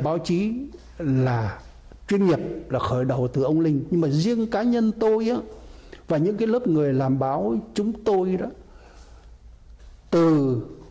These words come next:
năm một nghìn chín trăm sáu mươi ba trở về trước á, chúng tôi không được học ai hết, mà chúng tôi học lẫn nhau.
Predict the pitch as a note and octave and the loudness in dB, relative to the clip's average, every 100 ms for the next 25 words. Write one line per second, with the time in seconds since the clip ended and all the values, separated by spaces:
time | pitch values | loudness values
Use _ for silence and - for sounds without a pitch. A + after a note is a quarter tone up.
0 | - D#3+ E3+ D3+ B2+ B2+ A#2+ D#3 E3 D#3+ | -6 -2 0 0 2 2 0 0 -2 0
1 | D3+ D3 D3 - - - - - - - | 0 -2 -4 -10 -20 -20 -20 -20 -20 -20
2 | - - - - - - - - - - | -20 -20 -20 -20 -20 -20 -20 -20 -20 -20
3 | - - - - - D#3+ F#3+ F#3+ D#3+ D3 | -20 -20 -14 -8 -2 0 0 2 2 2
4 | C#3 C#3 - - D3+ D3+ C3+ C#3+ B2 A2+ | 2 -2 -6 -4 -2 -2 -2 -2 -2 -2
5 | A2+ B2 - F#3+ G3+ A#3+ - - - - | 0 -2 0 -2 -2 -8 -10 -20 -20 -20
6 | - - - A#3+ A3+ G3+ - G#3 G#3+ C#3+ | -20 -20 -6 -4 -2 -4 -2 -2 0 0
7 | C3 - - A#2 - - C#3+ D#3+ G3+ G#3 | -4 -8 -6 -6 -8 -6 -4 -2 -2 -4
8 | - - - - - - - - - - | -6 -20 -20 -20 -20 -20 -20 -20 -20 -6
9 | D#3 B2+ G3+ G3+ D3+ - A#2 C3 E3 F#3 | -4 -2 -2 -2 -2 -4 -4 -2 -2 0
10 | D3 | -2